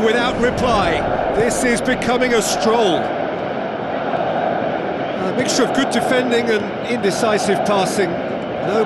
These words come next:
progress. And that's not gonna find its target. Mandzukic.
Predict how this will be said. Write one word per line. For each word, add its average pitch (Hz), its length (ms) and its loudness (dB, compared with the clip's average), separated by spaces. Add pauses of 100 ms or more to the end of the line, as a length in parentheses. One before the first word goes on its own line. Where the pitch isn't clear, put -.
progress. 190 680 2
And - 1700 -2
that's - 200 -2
not 147 160 -2
gonna 143 160 0
find 151 300 -2
its 147 200 -2
target. 175 380 2 (1900)
Mandzukic. 165 880 0